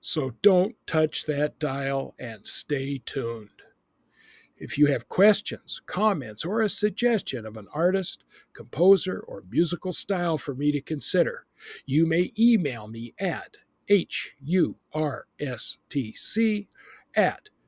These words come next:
U W M dot E D U. So until next time, this is Professor Craig W. Hurst and Carmel the Wonder Dog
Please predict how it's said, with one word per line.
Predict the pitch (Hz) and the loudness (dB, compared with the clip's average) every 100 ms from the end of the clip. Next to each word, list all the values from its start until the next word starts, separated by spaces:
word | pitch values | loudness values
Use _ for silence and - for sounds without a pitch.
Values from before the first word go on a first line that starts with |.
| _ | _
U | 123 180 196 180 170 | 0 4 4 2 -2
W | 175 175 170 185 - | 0 0 -2 -4 -4
M | 196 151 - 98 | -4 -6 -8 -6
dot | 151 131 - _ _ | -4 -4 -6 _ _
E | 147 151 | 0 0
D | 131 147 | 2 2
U. | 151 127 165 175 - _ _ _ _ - - - | 2 2 2 2 -2 _ _ _ _ -20 -20 -16
So | - 220 226 | 4 6 8
until | 226 - 220 | 6 4 4
next | 208 233 - | 4 0 -4
time, | - 104 - _ _ _ _ - | -6 -8 -10 _ _ _ _ 4
this | 165 165 | 4 6
is | 175 - | 2 0
Professor | 180 165 202 175 107 - | -2 0 0 0 -4 -8
Craig | - 123 127 123 | -8 -4 -2 0
W. | 147 143 160 160 | 0 2 2 2
Hurst | 151 180 143 - - - _ - - - | 2 -2 -2 -6 -10 -12 _ -20 -16 2
and | 208 151 107 - - _ | 4 4 0 -16 -20 _
Carmel | - 113 98 95 104 117 127 143 165 160 | -12 -10 -10 -12 -10 -6 -4 2 4 6
the | 196 | 6
Wonder | 202 214 254 180 | 6 4 2 2
Dog | 131 120 110 110 | -2 -4 -8 -12